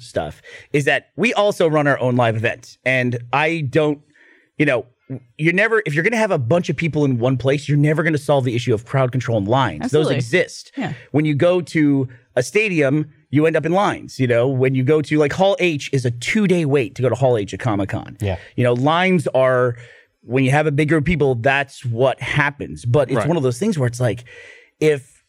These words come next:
Speaker 1: someone has paid sixteen hundred dollars, it's just like, holy fucking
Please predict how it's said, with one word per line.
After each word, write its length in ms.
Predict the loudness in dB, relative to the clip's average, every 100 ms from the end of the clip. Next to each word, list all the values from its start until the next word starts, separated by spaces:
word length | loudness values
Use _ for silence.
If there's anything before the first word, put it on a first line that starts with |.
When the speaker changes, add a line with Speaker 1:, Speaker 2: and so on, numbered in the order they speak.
| _ -8
Speaker 1:
someone 300 | -2 0 0
has 160 | -2
paid 400 | -2 0 -2 -4
sixteen 800 | -12 -16 -8 -8 -10 -6 -2 -2
hundred 640 | -4 -6 -2 0 0 -4 -4
dollars, 580 | -4 -2 -2 -4 -8
it's 180 | -12 -10
just 200 | -8 -6
like, 160 | -8 -8
holy 600 | -4 0 2 0 -6 -12
fucking 680 | -18 _ -8 -6 -10 -14